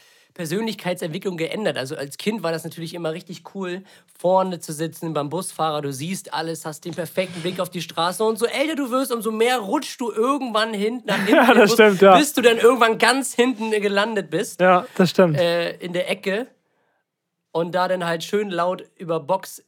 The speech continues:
Speaker 1: irgendwelche Sachen anmachst. Äh, weiß ich nicht, also, ne, irgendwann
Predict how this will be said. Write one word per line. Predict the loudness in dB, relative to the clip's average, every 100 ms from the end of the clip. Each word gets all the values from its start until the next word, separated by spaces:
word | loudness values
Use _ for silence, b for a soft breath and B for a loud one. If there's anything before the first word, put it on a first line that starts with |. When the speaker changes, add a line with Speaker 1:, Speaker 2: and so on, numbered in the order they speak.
| -8
Speaker 1:
irgendwelche | -8 -6 -10 -8
Sachen | -10 -10 -10
anmachst. | -14 -10 -10 -12 -20 _ b b b b b b b b b -10
Äh, | -6 -4 -6 -8 -8
weiß | -10 -8
ich |
nicht, | -6 -6
also, | -2 -2 -2 -8 _ _ _
ne, | -8
irgendwann | -2 -2 0 -2 -2 -6